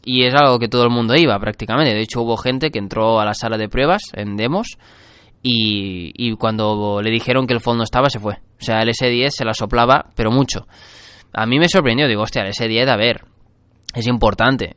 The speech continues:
Vale que el Galaxy Fold es la novedad, todo es, es plegable, no sé qué, no lo hemos visto nunca, muy bien, pero oye, el S diez está bien también. Pero Galaxy Fold, a mí sinceramente me defraudó bastante, eh, y más después de ver el de Huawei, el Mate X.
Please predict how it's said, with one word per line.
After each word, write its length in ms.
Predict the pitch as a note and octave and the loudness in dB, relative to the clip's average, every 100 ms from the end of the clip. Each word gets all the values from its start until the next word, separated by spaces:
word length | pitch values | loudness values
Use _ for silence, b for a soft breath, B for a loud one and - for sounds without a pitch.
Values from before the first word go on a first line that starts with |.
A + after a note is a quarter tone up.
| - | -6
Vale 260 | B2 C3 | 0 0
que 80 | C3+ | 0
el 80 | C3+ | 0
Galaxy 340 | B2+ B2 - | 0 -2 -4
Fold 280 | A#2 C3 A#2+ | -2 0 0
es 60 | A#2 | -2
la 120 | A2 | -4
novedad, 520 | G#2+ F#2+ G2 D3 C3 | -4 -6 0 0 0
todo 240 | - F3+ C#3 | 0 -2 -2
es, 240 | A2+ - | -4 -10
es 160 | - B2 | -12 -10
plegable, 480 | B2 G2 B2+ C3+ A2+ | -8 -4 -2 0 -2
no 80 | A2+ | -4
sé 200 | - G2 | -8 -8
qué, 200 | D3 C#3+ | -4 -2
no 80 | A#2+ | -2
lo 80 | |
hemos 180 | A#2 A#2 | -2 -2
visto 280 | A2 - G#2 | -4 -6 -6
nunca, 240 | C3+ A2 | -6 -6
muy 160 | G2 G#2+ | -8 -4
bien, 220 | A#2 C3 | -4 -4
pero 180 | B2+ F#2+ | -6 -6
oye, 200 | G#2+ G2+ - | -6 -8 -12
el 120 | D2+ | -18
S 180 | G#2 G2+ | -12 -12
diez 180 | G2 - | -12 -12
está 200 | - F2+ | -10 -10
bien 160 | E2+ | -10
también. 320 | - E2+ F2 - B B B B B | -12 -16 -16 -20 B B B B B
Pero 180 | - C#3+ | 4 8
Galaxy 360 | D#3+ E3 - B2+ | 8 6 4 0
Fold, 340 | B2 G2 - - _ B B B B B B | 2 0 -2 -18 _ B B B B B B
a 100 | D3 | 4
mí 100 | G3+ | 4
sinceramente 560 | C4 G#3+ G3 E3+ F3+ | 2 4 4 4 0
me 80 | F#3 | 0
defraudó 360 | C#3+ B2+ A#2+ C#3+ | 0 4 6 6
bastante, 580 | C3 A#2 G#2+ G2+ D2+ - - | 4 0 -6 -6 -10 -12 -12
eh, 340 | - A#2+ A#2+ B2 | -4 0 0 0
y 140 | C#3 | 0
más 220 | C#3+ E3+ | 2 0
después 280 | F#3 - D#3+ | 0 -2 0
de 100 | D#3 | 2
ver 100 | C3+ | 2
el 60 | D3 | 2
de 80 | B2 | 0
Huawei, 500 | A2+ A2 G#2+ A2 F#2+ | 0 0 0 -2 -4
el 140 | G2+ | -6
Mate 500 | G#2+ A2 A2 G#2+ G2+ | -4 -4 -4 -4 -4
X. 380 | G2 F2 - | -8 -12 -16